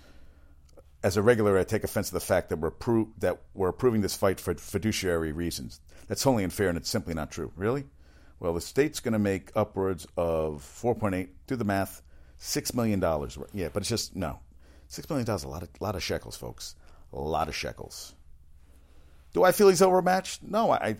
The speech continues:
I think he's a, he's a, he's an athlete, and I think he, he is, can't wait for this fight. Cannot wait.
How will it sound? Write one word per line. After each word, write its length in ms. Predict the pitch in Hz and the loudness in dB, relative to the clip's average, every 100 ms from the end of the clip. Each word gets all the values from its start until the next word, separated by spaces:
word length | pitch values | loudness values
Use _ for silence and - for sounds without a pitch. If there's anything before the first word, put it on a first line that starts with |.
| - | -4
I 40 | |
think 200 | - 147 | -4 -6
he's 160 | 151 143 | -6 -6
a, 60 | |
he's 240 | 131 135 139 | -4 -4 -4
a, 100 | - | -4
he's 180 | 127 135 | -2 0
an 80 | |
athlete, 420 | 143 165 113 76 - - - - | 0 0 -4 -8 -10 -20 -20 -16
and 100 | 73 | -6
I 60 | 95 | -6
think 220 | 110 107 | -4 -6
he, 180 | 90 87 69 | -4 -6 -6
he 180 | 90 107 | -6 -4
is, 140 | 73 - - - - - | -4 -8 -20 -20 -20 -16
can't 220 | - 127 80 | -2 -2 2
wait 200 | 117 139 | 0 0
for 100 | 80 | -8
this 180 | 73 | -8
fight. 320 | - 60 - - - - - - - - - - - - | -8 -8 -10 -18 -20 -20 -20 -20 -20 -20 -20 -20 -20 -12
Cannot 440 | - 90 104 113 | -6 0 0 0
wait. 340 | 85 82 - | -2 -4 -6